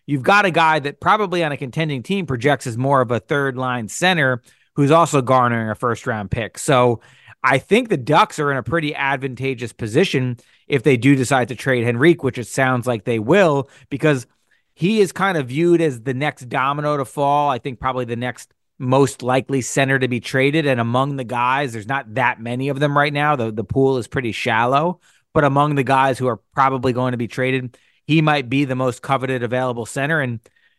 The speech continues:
this is a guy who's having a nice season, but thirty-four years old, certainly has some, I guess you could call it, um, flaws or weaknesses in his game.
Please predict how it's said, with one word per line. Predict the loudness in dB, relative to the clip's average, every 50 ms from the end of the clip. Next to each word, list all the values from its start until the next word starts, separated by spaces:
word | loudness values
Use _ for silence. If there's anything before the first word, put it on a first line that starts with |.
| _ -4
this | -4 0
is | 2
a | 2
guy | 4 6 4
who's | 4 4
having | 4 4 4 4 4 2 2
a |
nice | 2 2 0 0
season, | -2 -2 -2 0 0 -2
but | -2 -4 -2
thirty-four | -2 0 0 0 -2 -2 -2 -2 -2 -2
years | -2 -2 -4 -2
old, | -2 -2 -2 -4 -6
certainly | -8 -8 -8 -8 -6 -4 -2
has | 0 2 0 0 -2
some, | -2 -2 -2 -2 -2 -4 -6 -8 -10 _ _ _ _ _ _ _ -4
I | -4 -2
guess | 0 0 0 0 -2
you | -4
could | -6 -6 -2
call | 0 2 2 2 2
it, | 2 0
um, | -2 -4 -4 -6 -8 -10 -14 -18 -20 _
flaws | -14 -4 0 4 6 6 6 6 6 6 4 4
or | 2 2
weaknesses | 2 2 0 0 -4 -2 0 0 0 0
in | 0 -2
his | -2 -4 -2
game. | 0 0 2 2 2 2 2 0 -2 -6